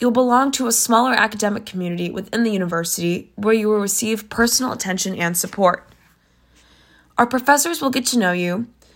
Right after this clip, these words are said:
you'll see familiar faces in your classes, and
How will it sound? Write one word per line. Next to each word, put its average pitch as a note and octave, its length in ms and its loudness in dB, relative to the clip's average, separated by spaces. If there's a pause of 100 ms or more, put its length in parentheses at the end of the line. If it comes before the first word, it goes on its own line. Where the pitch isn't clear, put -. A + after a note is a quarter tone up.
(140)
you'll A#3+ 120 4
see B3+ 240 2
familiar G#3+ 420 0
faces G3 420 -2
in F3+ 80 -6
your F3 100 -4
classes, E3+ 760 0
and A3+ 440 2